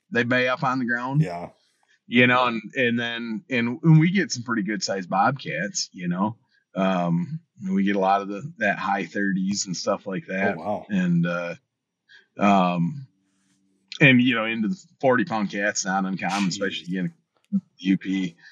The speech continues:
Speaker 1: And, uh, but I mean, these dogs then, you know, they've been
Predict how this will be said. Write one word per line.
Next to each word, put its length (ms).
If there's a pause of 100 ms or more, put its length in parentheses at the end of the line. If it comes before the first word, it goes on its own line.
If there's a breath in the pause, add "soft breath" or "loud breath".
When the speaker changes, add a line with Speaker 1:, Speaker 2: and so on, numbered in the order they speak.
(180 soft breath)
Speaker 1:
And, 460
uh, 300 (340)
but 80
I 100
mean, 140
these 160
dogs 320
then, 240 (260)
you 100
know, 60
they've 180
been 240